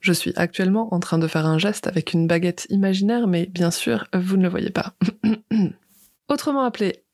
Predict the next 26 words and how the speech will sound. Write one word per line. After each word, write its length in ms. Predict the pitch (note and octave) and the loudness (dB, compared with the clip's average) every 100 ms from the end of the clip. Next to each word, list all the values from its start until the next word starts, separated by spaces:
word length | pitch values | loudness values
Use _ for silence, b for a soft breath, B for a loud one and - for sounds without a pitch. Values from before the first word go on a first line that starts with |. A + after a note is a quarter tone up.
| G3 | -2
la 120 | F#3 | 0
paralysie 480 | A#3 C#4 B3+ G#3+ F3+ | 0 0 0 0 0
d'analyse, 720 | G3+ A3 F#3+ F3 G3+ A3+ - | 0 2 0 0 -2 -2 -6
l'analysis 640 | F#3+ G#3 G#3+ G#3 F#3 E3+ F3 | -2 0 2 0 0 -2 -2
paralysis 840 | A3 A3 G#3+ F#3 E3 F#3 G#3+ - E3+ | -2 0 0 0 0 0 0 -2 0
décrit 500 | F#3 G#3+ - A3 - | 0 0 0 -2 0
un 100 | F3+ | 0
moment 520 | F3+ G#3+ G#3+ G#3+ A#3+ - | 2 2 2 2 0 0
où 140 | F#3 | 0
une 140 | F3+ | 2
analyse 380 | F3+ F#3 F3+ F3 | 2 2 0 -2
trop 220 | - - | -4 -2
poussée 460 | B3 A3+ G#3+ A3 A#3 | 0 -2 -2 0 -2
peut 160 | - - | -2 -2
amener 380 | F3+ F#3 F#3+ G#3+ | 0 2 2 0
à 80 | |
se 120 | F#3+ F3 | -2 -4
sentir 420 | F3+ F3 G#3 - | -2 -2 -2 -2
paralysé, 560 | F#3+ F3+ E3+ E3 E3+ - | 0 2 0 0 -4 -4
ce 140 | - | -4
qui 200 | F#3 - | -2 0
implique 320 | F#3 F3+ A#3+ - | 0 2 -2 -2
qu'aucune 360 | B3+ A3+ B3 | -2 0 -2
solution 360 | A#3 A3 G#3 A3 | 0 0 0 0
n'est 100 | G3+ | 0
trouvée, 460 | F3+ F3 E3+ G#3+ | 0 -2 0 0